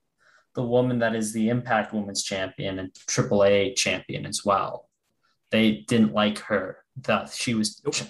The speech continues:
Speaker 1: <sighs> oh, this company.
Speaker 2: Chelsea Green, I get, 'cause she's kinda getting on my last nerve. She has an excuse for everything.
Speaker 1: Man.
Speaker 2: <laughs> I,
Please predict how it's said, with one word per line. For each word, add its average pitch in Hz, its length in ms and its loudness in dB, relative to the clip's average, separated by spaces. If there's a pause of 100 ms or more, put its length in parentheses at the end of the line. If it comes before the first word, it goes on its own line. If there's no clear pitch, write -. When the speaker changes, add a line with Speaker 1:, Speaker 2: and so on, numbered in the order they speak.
Speaker 1:
<sighs> - 1900 -18
oh, 147 600 10
this 135 180 6
company. 135 400 0
Speaker 2:
Chelsea 254 280 4
Green, 165 280 6
I 165 100 6
get, 156 300 4
'cause 139 140 -6
she's 143 180 0
kinda 147 220 0
getting 139 200 2
on 131 80 0
my 127 100 0
last 120 340 -4
nerve. 120 200 -2
She 135 220 -2
has 131 200 0
an 127 60 -2
excuse 113 320 -10
for 101 160 -14
everything. 92 420 -16 (2750)
Speaker 1:
Man. 139 800 0
Speaker 2:
<laughs> - 60 -20 (540)
I, 117 280 -8